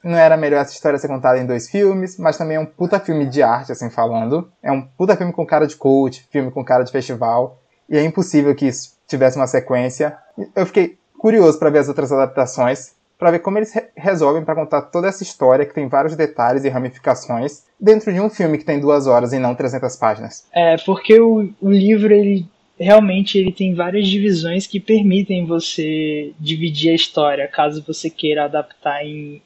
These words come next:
Speaker 2: em outra
Speaker 1: Exato.
Speaker 2: mídia. É porque a, a gente não, não chegou a comentar, mas o livro ele tem duas partes, divisões oficiais, assim, dentro do livro, ele tem duas partes,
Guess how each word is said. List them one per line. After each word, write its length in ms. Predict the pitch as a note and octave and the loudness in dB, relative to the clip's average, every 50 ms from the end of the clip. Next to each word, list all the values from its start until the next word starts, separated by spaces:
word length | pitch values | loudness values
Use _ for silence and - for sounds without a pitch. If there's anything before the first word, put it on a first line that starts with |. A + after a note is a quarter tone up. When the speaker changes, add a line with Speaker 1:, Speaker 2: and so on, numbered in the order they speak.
| _ _ D#3+ | _ _ -2
Speaker 2:
em 60 | D#3 | 4
outra 100 | D3 D#3 | 6 6
Speaker 1:
Exato. 380 | D#3 C3+ C3+ B2+ D#3+ E3 D#3+ | 6 6 2 2 2 2 2
Speaker 2:
mídia. 460 | D#3+ D#3 D#3 D#3 C#3 C3 D3 C3 C#3 _ _ _ | 0 0 -2 -2 -2 -4 -6 -6 -6 _ _ _
É 120 | - E3 E3 | -2 -2 -2
porque 220 | E3 E3+ - F#3 | -2 -2 0 2
a, 40 | F#3 | 4
a 220 | F3 F#3 F3+ E3+ F3+ | 4 4 4 4 4
gente 180 | F3+ - F#3+ | 2 4 2
não, 120 | F#3 F3+ F3+ F3+ F3 E3+ E3+ | 2 2 2 0 -2 -2 -2
não 140 | E3+ F3 F3+ | -2 0 0
chegou 260 | F3+ F#3+ E3+ E3+ E3+ | 2 4 4 4 4
a 60 | E3+ | 2
comentar, 540 | F3+ F3 E3 E3 E3 D#3+ - F3+ E3+ F#3+ G#3+ | 0 -2 -4 -4 -4 -4 -2 0 0 0 0
mas 340 | G3+ F#3 F3 E3+ E3+ D#3 E3+ | 0 0 0 0 0 0 -2
o 60 | F3 | -2
livro 360 | D#3+ E3+ F3+ F#3 F#3 F#3+ F#3+ | 0 0 0 0 2 6 6
ele 240 | F#3 F#3 F3+ F#3 F3 | 6 6 6 4 -2
tem 380 | F3 - - F#3 F3 E3+ E3+ E3 | -2 -4 -6 -6 -4 -4 -4 -4
duas 280 | D#3 E3+ G3 G#3 G#3 | -2 -2 -2 -2 -4
partes, 640 | - - - D#3+ C#3+ E3+ F#3 - - - - - - - | -6 -8 -6 -4 -4 -4 -6 -10 -10 -14 -14 -14 -14 -10
divisões 580 | D#3 D3+ F3 G3 F3+ F3 E3 F#3 G3 G3 F3+ F3+ | -4 -2 0 2 2 2 2 4 4 4 4 2
oficiais, 600 | F3 F3 - F#3+ F3 - - F3 D#3 E3+ F#3 F3 | 0 -2 -2 -8 -8 -4 0 2 4 4 4 2
assim, 280 | D#3 - - - F3 F3 | 0 -4 -4 -6 -4 -4
dentro 260 | E3 E3+ E3+ - E3+ | -4 -4 -4 -4 -4
do 120 | D#3 D#3 | -4 -4
livro, 300 | D#3 D3+ E3+ G3 G3 F3+ E3 | -4 -2 -2 0 0 0 0
ele 120 | D#3 E3 | -2 -2
tem 220 | - F3+ E3+ E3 | -4 -6 -6 -6
duas 280 | D#3+ D3+ E3 E3+ F3 - | -2 0 0 0 0 -2
partes, 640 | - _ - D3 C#3+ D#3+ F3 - - - - - - | -8 _ -8 -8 -6 -6 -8 -8 -8 -14 -14 -14 -18